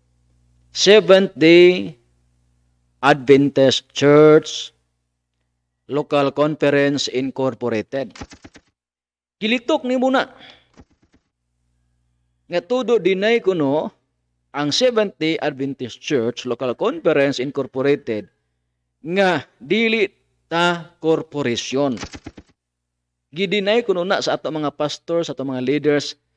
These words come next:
sa Seventh-day Adventist Church Local Conference Incorporated nga Three Angels nga dili ta korporasyon.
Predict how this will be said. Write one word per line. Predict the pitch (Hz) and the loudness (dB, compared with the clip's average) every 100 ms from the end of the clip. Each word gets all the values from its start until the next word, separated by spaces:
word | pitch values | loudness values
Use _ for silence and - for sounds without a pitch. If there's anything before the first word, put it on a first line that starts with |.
| _ | _
sa | - | -6
Seventh-day | 139 202 175 165 - 143 | 0 0 0 -2 0 -2
Adventist | 135 135 131 113 - | -2 -6 -8 -10 -10
Church | - 139 143 - 123 | -6 -2 -2 -4 -6
Local | 131 123 | -4 -6
Conference | 117 147 156 147 143 131 | -6 -8 -6 -2 -2 -2
Incorporated | 123 117 - 120 147 151 139 | -6 -10 -8 -2 -2 0 -2
nga | 123 | -4
Three | 117 117 | -4 -4
Angels | 151 131 139 - - _ _ | -2 0 -2 -2 -14 _ _
nga | 143 | -6
dili | 160 196 190 | -2 0 0
ta | 185 165 | 0 -4
korporasyon. | 156 151 123 101 92 - 143 127 | -2 -4 -4 -6 -6 -2 0 -2